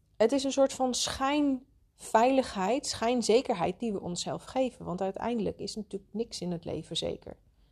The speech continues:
Hè, jouw, jouw baan die je nu misschien hebt, omdat je denkt van: "Ja, maar dan heb ik inkomen." Of, eh,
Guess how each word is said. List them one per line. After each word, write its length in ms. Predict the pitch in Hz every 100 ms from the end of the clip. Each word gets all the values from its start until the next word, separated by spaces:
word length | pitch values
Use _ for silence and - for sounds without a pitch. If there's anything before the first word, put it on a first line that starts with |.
| _
Hè, 100 | -
jouw, 320 | 240 165 156 185
jouw 180 | 165 151
baan 360 | 170 190 214
die 120 | 202
je 100 | 190
nu 160 | 185 208
misschien 360 | 202 196 190 175
hebt, 280 | - 233
omdat 240 | 196 185 180
je 60 |
denkt 220 | 190 185 -
van: 120 | 180
"Ja, 180 | 196 208
maar 120 | 165
dan 160 | 156
heb 120 | 156 170
ik 100 | -
inkomen." 640 | 247 247 202 196 190 196 - - - - _
Of, 460 | - 170 170 170 -
eh, 160 | 156